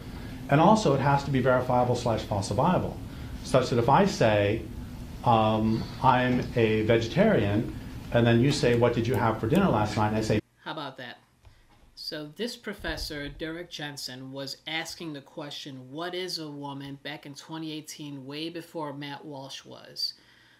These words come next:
Speaker 2: But, and I'm sure people have thought about that, but for the longest time, this is a question that did not have to be asked,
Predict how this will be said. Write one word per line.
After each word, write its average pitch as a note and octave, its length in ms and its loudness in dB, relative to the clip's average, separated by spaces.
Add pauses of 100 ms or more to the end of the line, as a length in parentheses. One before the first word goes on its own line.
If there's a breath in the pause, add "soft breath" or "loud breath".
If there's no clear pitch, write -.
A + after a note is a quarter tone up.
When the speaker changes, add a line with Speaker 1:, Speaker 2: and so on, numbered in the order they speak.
(480 soft breath)
Speaker 2:
But, C#3+ 280 -10 (260)
and E3+ 120 -12
I'm A3 80 -10
sure A3+ 200 -8
people D#3+ 480 -10
have - 260 -12
thought D3 240 -12
about B2+ 300 -14
that, B2 200 -14
but C3 160 -18 (360)
for - 100 -12
the F3+ 80 -6
longest G3+ 420 -8
time, D#3+ 520 -8 (360)
this G3 180 -10
is A3+ 120 -10
a A3 40 -12
question G#3 460 -10
that E3 160 -10
did E3 140 -10
not D3+ 360 -10
have - 320 -14
to - 120 -16
be D3 280 -14
asked, - 640 -14